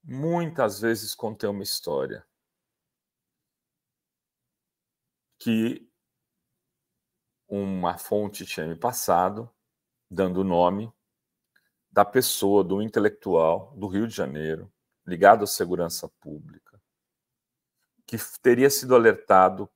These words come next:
por um alto comandante do Exército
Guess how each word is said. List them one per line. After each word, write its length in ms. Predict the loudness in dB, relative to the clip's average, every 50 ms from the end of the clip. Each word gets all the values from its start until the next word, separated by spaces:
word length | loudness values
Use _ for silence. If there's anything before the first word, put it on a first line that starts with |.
| _ _ _ _ _
por 200 | -6 -6 -4 -2
um 320 | -2 -2 -4 0 4 6
alto 340 | 6 6 6 4 -2 -10 -14
comandante 800 | -8 -6 -4 -2 -2 -2 0 2 2 2 2 -2 -6 -12 -14 -14
do 180 | -8 -6 -4
Exército 840 | -4 -4 -2 0 2 2 2 2 -2 -6 -12 -14 -14 -16 -16 -16